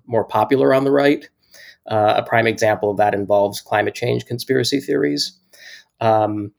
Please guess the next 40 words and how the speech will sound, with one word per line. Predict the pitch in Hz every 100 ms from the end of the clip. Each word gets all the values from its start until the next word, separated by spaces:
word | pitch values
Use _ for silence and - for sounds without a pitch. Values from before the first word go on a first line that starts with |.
| _ _ _ _ _ - -
but, | 123 - -
you | 117
know, |
skepticism, | - - - 131 160 139 131
if | 120
not | 139 127 -
full-blown | 127 120 117 113 107 104
conspiracism | 123 113 135 120 117 120 117 113
about | 101 113 110 - -
climate | 117 113 -
change, | 113 110
has | 107
been | - 110 107 104 -
systematically | 131 - 107 101 104 113
cultivated | - 101 101 117 113 117
on | 117
the |
political | 117 131 127 -
right | 123 117 123 - _
in | 113 101
a |
top-down | - 98 - 101 98 104
fashion, | 107 101 - 123 123 127 -
uh, | 117 117 120
in | 120
the | 123
U | 127 127
S | 135
for | - 123
the | 120
last | 117 120 - - _
twenty | 139 131
years, | 131 135 139 - 135
at | 135
least. | 139 143 - - - - _
Um, | 110 104 98
that's | 101 95
pretty | 113 104
well | 92
documented. | 92 98 90 90 67 65